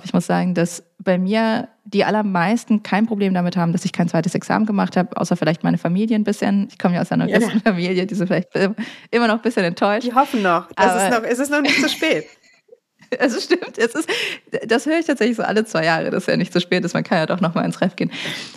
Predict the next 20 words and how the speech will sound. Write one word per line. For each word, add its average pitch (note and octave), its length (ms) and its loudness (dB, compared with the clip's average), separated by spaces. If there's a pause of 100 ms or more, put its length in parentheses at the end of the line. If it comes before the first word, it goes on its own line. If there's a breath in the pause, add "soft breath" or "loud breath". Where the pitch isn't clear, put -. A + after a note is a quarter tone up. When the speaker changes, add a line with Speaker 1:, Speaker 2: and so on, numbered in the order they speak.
(140 loud breath)
Speaker 1:
Also G#3 280 2 (260)
da, C4 400 0
das A#3 140 2
Spannende D#4+ 320 0
ist, A3 280 -2
das G3+ 140 2
zweite B3+ 320 0
Examen A#3 260 0
tatsächlich G3+ 380 0
viel G3+ 220 0
weniger F#3 280 2
Personen E3 600 0 (260)
so E3 540 0
wirklich F3 400 0 (540)
zu F#3 140 -2
bewegen F3+ 360 0
scheint B3 500 0
als F3 180 2
die F3+ 100 0
Noten. D#3+ 400 0